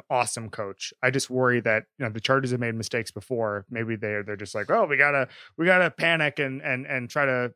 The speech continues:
save Justin Herbert," whatever. I, I, I don't know how that goes, but there is always the possibility an owner is gonna panic and, and, and do something like that. Obviously, the Texans and Falcons job will be open. Obviously, the Jets job will be open.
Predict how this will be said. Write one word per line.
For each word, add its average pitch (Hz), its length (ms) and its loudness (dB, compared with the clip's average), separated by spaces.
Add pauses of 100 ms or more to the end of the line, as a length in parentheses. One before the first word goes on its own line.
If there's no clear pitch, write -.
save 135 280 0
Justin 127 240 -4
Herbert," 123 280 0
whatever. 120 280 0
I, 139 260 0
I, 139 100 -6
I 135 100 2
don't 143 100 2
know 131 80 2
how 123 120 2
that 117 180 -2
goes, 107 320 -2
but 120 220 -2 (300)
there 139 160 2
is 143 200 0 (340)
always 151 320 4
the - 80 -4
possibility 127 540 2
an 123 60 -2
owner 123 280 0
is 110 120 -4
gonna 113 300 -2 (240)
panic 104 500 2
and, 110 280 -2
and, 113 340 -4
and 117 160 -4
do 113 120 -2
something 98 240 -12
like - 160 -14
that. - 160 -10 (460)
Obviously, 160 800 2 (1200)
the 139 60 -6
Texans 135 400 -2
and 117 80 -6
Falcons 107 300 -4
job 107 160 -4
will 101 80 -8
be 98 140 -10
open. 101 300 -14 (420)
Obviously, 135 800 0 (460)
the 127 60 -8
Jets 117 240 -6
job 104 200 -4
will 95 60 -18
be 98 140 -8
open. 107 340 -12